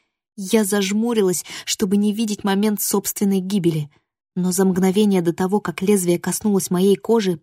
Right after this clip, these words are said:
произошло неожиданное. Резко вспыхнул свет, заставляя зажмуриться еще больше. Он просто резал глаза. А когда свечение стало приемлемым, я почувствовала, что снова владею своим телом,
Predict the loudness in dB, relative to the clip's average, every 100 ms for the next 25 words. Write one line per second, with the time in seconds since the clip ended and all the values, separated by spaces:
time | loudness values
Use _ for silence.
0 | -10 -6 -4 -4 -6 -4 -2 -2 -2 -2
1 | -2 0 0 -2 -6 -12 _ _ _ -4
2 | 2 4 4 0 -4 -4 -2 -2 0 -4
3 | -2 -2 2 0 0 -2 0 0 0 2
4 | 2 0 0 0 2 0 0 0 0 -2
5 | 0 2 2 0 -6 -10 -20 -14 0 2
6 | 2 2 2 2 4 6 6 6 2 4
7 | 4 4 4 2 _ _ _ _ _ -2
8 | 2 2 4 4 4 2 6 6 6 4
9 | 6 6 6 2 4 6 6 4 2 -2
10 | -18 -18 -4 2 4 4 0 0 2 4
11 | 6 4 2 -2 2 4 6 6 6 4
12 | 6 4 4 2 2 4 4 4